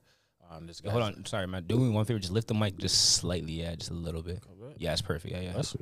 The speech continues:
Speaker 2: Yeah, yeah.
Speaker 1: Yeah, Cat Barber's in there. Um, who else? Uh, Ahmed Hill. There's A J Lawson's in
Speaker 2: A J
Speaker 1: there.
Speaker 2: Lawson, yeah, yeah, yeah.
Speaker 1: Um, uh, this guy, uh, this guy named Samson, Xavier, Raton Mays. Like, this is, like,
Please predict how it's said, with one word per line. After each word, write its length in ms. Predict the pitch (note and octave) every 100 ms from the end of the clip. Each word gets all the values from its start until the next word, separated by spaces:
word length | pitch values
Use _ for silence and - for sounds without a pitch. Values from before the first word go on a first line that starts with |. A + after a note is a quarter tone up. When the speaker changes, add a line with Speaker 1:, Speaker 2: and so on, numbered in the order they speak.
| -
Speaker 2:
Yeah, 120 | -
yeah. 100 | D#2+ - - -
Speaker 1:
Yeah, 300 | F#2+ F2+ E2 -
Cat 240 | - E2+ F2+
Barber's 360 | F#2 G2 G2+
in 160 | F#2+ F2+
there. 400 | F#2 F#2 F#2 F#2 - -
Um, 580 | - B1+ B1 A#1 E2 F2+ _ - - - _ _ _ _ - _ _ _ _ _
who 200 | A2 F#2
else? 500 | E2 E2 E2 - - -
Uh, 260 | F2 E2+ E2
Ahmed 280 | F#2 F#2 F2
Hill. 640 | - F#2+ F#2 F#2 F2+ F2+ F#2
There's 260 | G2+ G2 - - _ -
A 100 | A#2+
J 120 | G#2
Lawson's 420 | G2+ G2+ - G#2 G2
in 100 | G2
Speaker 2:
A 20 |
J 80 | G2+
Speaker 1:
there. 200 | G2+ F#2+
Speaker 2:
Lawson, 280 | F#2 -
yeah, 300 | F2+ F2+ F#2
yeah, 60 | F2
yeah. 180 | F2+ F2+
Speaker 1:
Um, 160 | F2 F2 - _ _ _ _ _ _ _ - - - F#2+
uh, 260 | F#2 F2+ D2+
this 120 | F#2
guy, 200 | F#2 E2+ D#2 -
uh, 140 | E2 E2+
this 160 | F#2
guy 100 | -
named 200 | G2 F2
Samson, 440 | F#2 G2+ G2+ F#2+ F2
Xavier, 320 | F#2+ G2 F#2
Raton 380 | F#2 - F#2+ F#2
Mays. 440 | G2+ G#2 G2+ F2
Like, 200 | F2 E2+
this 160 | F2 A#2+
is, 40 | F#2+
like, 160 | E2